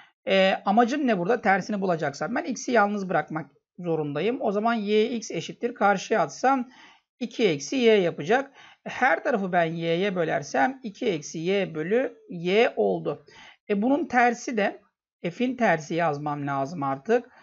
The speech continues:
İki eksi x bölü x oldu değil mi? İki istiyor benden. E, F'in tersinde iki. İki koyduğum zaman zaten sıfır bölü ikiden sıfır oldu. Yani A seçeneği olmuş oldu.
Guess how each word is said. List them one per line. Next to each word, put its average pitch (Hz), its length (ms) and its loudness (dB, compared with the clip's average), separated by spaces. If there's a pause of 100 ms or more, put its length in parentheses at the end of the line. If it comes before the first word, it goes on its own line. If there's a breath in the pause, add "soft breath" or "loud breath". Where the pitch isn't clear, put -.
(280 soft breath)
İki 226 220 -6
eksi 240 320 0
x - 280 -12
bölü 196 180 -6
x - 300 -6
oldu 180 280 -6
değil 254 100 -2
mi? 156 140 -6 (420 loud breath)
İki 277 280 -4
istiyor 240 440 2
benden. 180 440 0
E, 208 240 -6
F'in 247 220 -8
tersinde 233 600 2
iki. 208 520 -6 (280 soft breath)
İki - 160 -10
koyduğum 208 340 2
zaman 170 220 -2
zaten 208 240 -2
sıfır 202 480 -4
bölü 151 160 -4
ikiden 220 540 0 (200 loud breath)
sıfır - 640 0
oldu. 170 380 -2
Yani 202 480 -2 (360 loud breath)
A 226 200 6
seçeneği 190 800 -4
olmuş 226 640 4
oldu. 175 340 -2